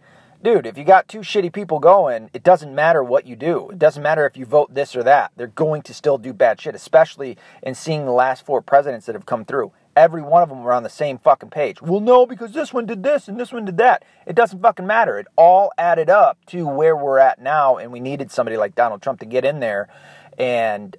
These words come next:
um, undo all the shit that they've been doing. Donald Trump is doing a fantastic job. Uh, Michigan State University provost abruptly resigns in wake of Nassar report.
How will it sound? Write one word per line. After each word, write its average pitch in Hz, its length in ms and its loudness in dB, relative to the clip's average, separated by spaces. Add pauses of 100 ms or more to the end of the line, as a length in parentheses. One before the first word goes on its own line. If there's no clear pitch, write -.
um, 107 420 0
undo 151 360 -4
all 139 140 6
the 127 60 -6
shit 143 240 -12
that - 80 -20
they've 131 180 -8
been 139 200 -2
doing. - 280 -16
Donald 165 220 -2
Trump 175 180 -16
is 170 100 -18
doing 175 300 -8
a 165 80 -14
fantastic - 840 -8
job. - 260 -4 (840)
Uh, 143 380 6
Michigan 196 320 -10
State 185 220 -2
University 147 480 -4
provost 123 680 0
abruptly 151 500 0
resigns 110 540 -4
in 110 100 -14
wake 107 240 -2
of 107 80 -12
Nassar 110 560 -4
report. - 380 -10